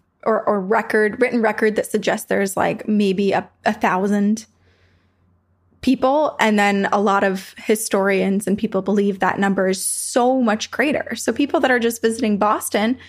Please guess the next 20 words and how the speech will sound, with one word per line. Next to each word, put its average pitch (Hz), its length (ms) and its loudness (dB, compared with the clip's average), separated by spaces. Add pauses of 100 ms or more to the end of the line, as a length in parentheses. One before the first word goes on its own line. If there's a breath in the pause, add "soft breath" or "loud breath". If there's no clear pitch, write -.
(280 loud breath)
are 247 140 4
walking 240 440 2
through 262 300 2
this 240 440 -2 (600 soft breath)
giant 254 440 0
park 226 440 2
and 220 140 2
just, 214 180 -2
like, 202 140 -2
la, 233 140 2
la, 427 160 0
la, 370 440 2
drinking 233 360 0
their 233 140 0
lemonade 226 480 2
from 233 120 -2
the 196 80 0
lemonade 208 460 0
stand 214 440 0
and 202 240 -2